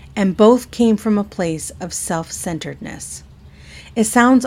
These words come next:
odd because the outward nature of someone who struggles with codependent behavior can seem so wonderful.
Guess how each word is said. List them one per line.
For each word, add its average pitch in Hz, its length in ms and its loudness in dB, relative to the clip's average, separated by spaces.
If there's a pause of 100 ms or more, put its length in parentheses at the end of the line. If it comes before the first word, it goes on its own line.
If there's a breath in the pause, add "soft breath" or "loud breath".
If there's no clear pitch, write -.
odd 175 380 0
because 180 380 -6
the 180 260 -10
outward 233 420 2
nature 196 560 -4
of 185 140 -6
someone 180 400 -2
who 175 120 -6
struggles 196 560 -4
with - 120 -16
codependent 175 560 -6
behavior 151 640 -8 (400 loud breath)
can 196 160 2
seem 185 260 0
so 202 680 0
wonderful. 165 840 -6